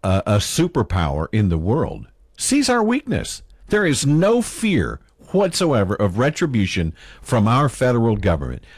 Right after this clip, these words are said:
to do whatever they want to do. And they just showed us that, and they showed us their finger as they were flying across our country.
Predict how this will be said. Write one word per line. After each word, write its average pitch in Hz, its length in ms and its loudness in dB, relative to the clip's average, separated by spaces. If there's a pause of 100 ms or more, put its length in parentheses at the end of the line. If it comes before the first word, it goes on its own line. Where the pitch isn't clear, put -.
(140)
to 139 100 0
do 127 380 2 (140)
whatever 113 600 0
they 110 140 2
want 90 380 0
to 95 100 -2
do. 73 280 -6 (280)
And 117 160 2
they 117 140 2
just 165 300 0
showed 135 320 0
us 104 140 2
that, 85 300 0 (220)
and 104 160 2
they 107 100 4
showed 151 280 2
us 165 120 2
their 151 180 0
finger 85 520 -2 (160)
as 98 160 0
they 104 140 2
were 92 260 2
flying 131 600 0
across 110 480 0
our 87 240 -2
country. 67 600 -10